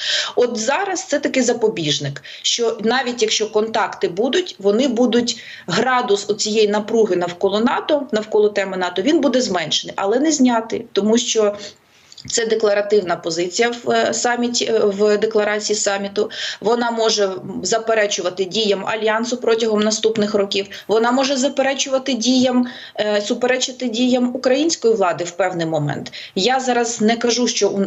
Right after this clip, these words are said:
ми, нам світить протягом наступних років розворот від євроатлантичної перспективи, але все лежить на рівні рішень, політичних рішень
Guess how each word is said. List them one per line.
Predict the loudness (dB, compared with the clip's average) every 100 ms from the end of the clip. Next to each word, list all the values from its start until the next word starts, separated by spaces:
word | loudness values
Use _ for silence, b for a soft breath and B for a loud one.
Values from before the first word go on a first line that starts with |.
| 2
ми, | 2 4
нам | 2 0
світить | -4 -2 0 -2 -4
протягом | -4 0 2 2
наступних | 2 0 0 0
років | 0 2 2
розворот | 2 2 2 2 4 2 0
від | -2
євроатлантичної | 0 0 0 0 -2 0 0 -2 -4
перспективи, | -4 -4 -2 -6 -4 -4 -4 -6 B B -8
але | -4 0 2 2 -2 B B B -8
все | -4 2 4 4 2
лежить | 2 2 2 -4 -8 -8
на | -4
рівні | 0 0 2 4 4
рішень, | 2 0 0 0 -2 -4 0
політичних | 0 2 0 -2 -6 -4
рішень | 0 0 -2 -8